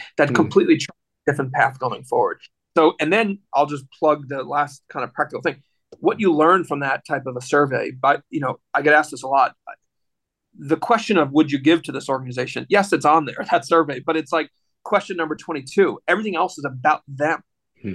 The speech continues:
Speaker 1: is about the, the person that we're, we wanted to
Speaker 2: Hmm.
Speaker 1: be. And that information, as I said, can not only feed strategies, but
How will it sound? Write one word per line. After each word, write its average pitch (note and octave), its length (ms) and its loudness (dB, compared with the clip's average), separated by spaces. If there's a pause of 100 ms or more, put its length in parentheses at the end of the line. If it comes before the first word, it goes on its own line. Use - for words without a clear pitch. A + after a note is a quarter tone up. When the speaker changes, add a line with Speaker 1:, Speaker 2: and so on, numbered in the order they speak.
Speaker 1:
is D3+ 100 -4
about D3+ 380 2
the, D3 240 -4
the C#3 100 -10
person C#3+ 380 -6
that C3 100 -8
we're, C#3 260 -4
we D3+ 120 0
wanted D3+ 240 0
to - 60 -10
Speaker 2:
Hmm. D#3 60 -8
Speaker 1:
be. D3+ 180 -6 (300)
And D#3 160 2
that F#3 140 4
information, D#3+ 440 -2
as C#3 80 -4
I C3+ 60 -4
said, G#3 260 -2
can D3 100 -8
not D#3 80 -2
only E3+ 140 -2
feed D3+ 260 -4
strategies, C#3+ 540 0
but C3+ 140 -8